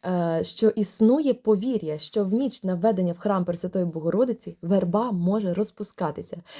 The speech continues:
Чесно кажучи, я ніколи цього не бачила, але щороку мої підписники надсилають мені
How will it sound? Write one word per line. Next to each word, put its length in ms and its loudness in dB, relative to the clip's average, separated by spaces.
Чесно 280 2
кажучи, 420 0
я 160 4
ніколи 600 2
цього 380 4
не 140 4
бачила, 440 -6
але 200 0
щороку 440 0
мої 240 2
підписники 580 -2
надсилають 460 0
мені 260 2